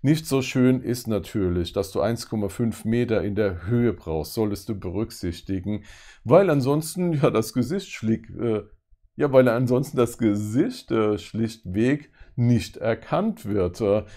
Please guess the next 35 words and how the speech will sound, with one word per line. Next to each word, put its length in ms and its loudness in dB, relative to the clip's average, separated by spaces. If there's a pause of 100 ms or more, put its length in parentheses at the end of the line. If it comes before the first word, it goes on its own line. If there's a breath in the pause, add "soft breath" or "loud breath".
(100)
wenn 160 0
du 100 -2
direkt 380 -2
vorne 320 -4
dran 340 -4
stehst. 520 -4
Das 180 -4
ist 160 -10
natürlich 560 -4
wirklich 460 -6
uncool. 680 -6 (600 loud breath)
Ja, 180 8
und 500 4
wie 120 -2
schaut's 320 -2
nochmal 220 0
mit 180 -4
den 420 -4
Bildern 500 0
aus? 520 -2
Die 200 -4
waren 240 0
auch 200 -4
soweit 420 0
okay. 560 0
Nachtansicht, 1160 -2
äh, 280 0 (100)
die 200 -2
war 100 2
natürlich 560 -4
reichlich 520 -2
so 260 -2
la 240 0
la 220 2
la. 420 2